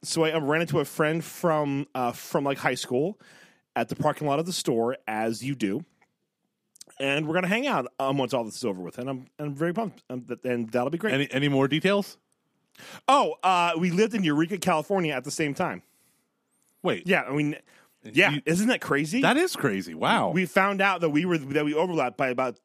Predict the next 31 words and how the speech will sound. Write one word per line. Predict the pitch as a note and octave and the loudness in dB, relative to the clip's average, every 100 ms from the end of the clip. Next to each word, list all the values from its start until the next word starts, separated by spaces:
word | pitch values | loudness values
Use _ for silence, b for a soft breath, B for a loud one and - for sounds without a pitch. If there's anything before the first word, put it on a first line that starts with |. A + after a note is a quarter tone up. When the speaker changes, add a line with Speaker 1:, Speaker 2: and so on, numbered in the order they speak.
| _ | _
Speaker 1:
two | - F3+ | -2 0
years | D#3+ F#3+ D3 | 2 0 2
there, | B2 | 0
and | C3 D#3+ | 2 2
I, | G3+ A3 - - B B B B | 2 -2 -10 -20 B B B B
and | G3+ F#3+ | 2 4
I | |
don't | G3 A#3+ B3+ | 2 2 4
know | B3+ A#3+ | 2 2
if | |
this | E3+ F#3 | 0 0
is | G#3 F3 | 0 2
a | E3 | 2
real | B2 A2+ C#3 E3 | 2 0 2 4
or | F3+ | 2
not, | F3+ G3 E3+ | 2 2 2
but | C#3 | 0
I | |
had | B2+ D#3+ E3 | 2 2 2
one | A#2+ D3+ | 0 0
of | |
those | D3 B2 | 0 0
moments | B2 D#3+ D#3+ | 0 0 0
where | |
I'm | D3 | 0
like, | C3+ B2 | 0 0
I | E3 E3+ | -2 -2
think | - A3+ E4 | 2 2 2
I | F#4 | 0
remember, | B3 F#3+ D#3+ D#3+ G#3+ F3 C#3+ B2+ B2+ b b b b b _ - | 0 0 2 2 2 2 0 -2 -6 b b b b b _ -4
like, | D3+ C3 | -2 -2